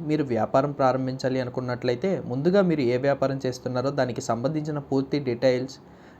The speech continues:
రిపోర్ట్ తయారు చేయించాల్సి ఉంటుంది. ఈ రిపోర్ట్ ద్వారానే బ్యాంకులో రుణాలను శాంక్షన్ చేస్తారు. ఎలాంటి పూచీకత్తులు లేకుండానే ఎలాంటి ఆస్తులను తనఖా పెట్టకుండానే ముద్రా రుణాలను పొందే అవకాశం ఉంది.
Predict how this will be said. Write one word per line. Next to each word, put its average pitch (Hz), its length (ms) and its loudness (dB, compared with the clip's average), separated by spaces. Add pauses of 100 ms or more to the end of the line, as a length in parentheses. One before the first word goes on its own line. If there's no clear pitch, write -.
రిపోర్ట్ 185 400 2
తయారు 131 280 4 (100)
చేయించాల్సి 123 480 -2
ఉంటుంది. 110 400 -8 (600)
ఈ 175 100 10
రిపోర్ట్ 190 380 4
ద్వారానే 180 420 8
బ్యాంకులో 139 440 2
రుణాలను 143 460 0
శాంక్షన్ 123 500 -4
చేస్తారు. 110 360 -4 (580)
ఎలాంటి 131 340 2
పూచీకత్తులు 156 640 0
లేకుండానే 139 720 0
ఎలాంటి 147 380 4
ఆస్తులను 170 480 4
తనఖా 151 320 2
పెట్టకుండానే 139 680 0
ముద్రా 127 380 4
రుణాలను 156 400 2
పొందే 123 260 -2
అవకాశం 120 380 0
ఉంది. 107 240 -6